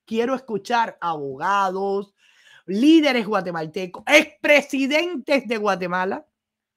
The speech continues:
Quiero escucharlos y dar su opinión al respecto, porque lo, esto que yo estoy contando lo saben ustedes.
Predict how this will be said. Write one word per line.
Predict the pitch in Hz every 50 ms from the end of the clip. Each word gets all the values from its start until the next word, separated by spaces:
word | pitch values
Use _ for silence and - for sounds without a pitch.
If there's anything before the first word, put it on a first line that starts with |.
| _ _ _ _ _ _ _ _ _ _ _ _ _ _ _ _ _ _ _ _ _ _ _ _ _ _ _ _ _ _ _ _ _ _ _ _
Quiero | - 254 262 269 285 311 311
escucharlos | 285 285 - - 254 233 - - 262 254 247 247 240 190 165 147 127 127 127 - - - - _ _ _ _ _ _ - - _
y | - 190 185 175
dar | 202 214 240 269 277 262
su | - - 240
opinión | 208 185 165 185 175 180 202 226 247
al | 262 240
respecto, | 233 226 - - 269 254 214 - 240 196
porque | 196 196 175 202 190
lo, | 190 196 226
esto | 277 269 - 339 339
que | - 302
yo | 262
estoy | 247 - - 247 220
contando | 190 220 208 190 170 220 208 214 220 226 240 240 226
lo | 190
saben | - - 180 175 196 226
ustedes. | 254 - - 233 214 233 247 -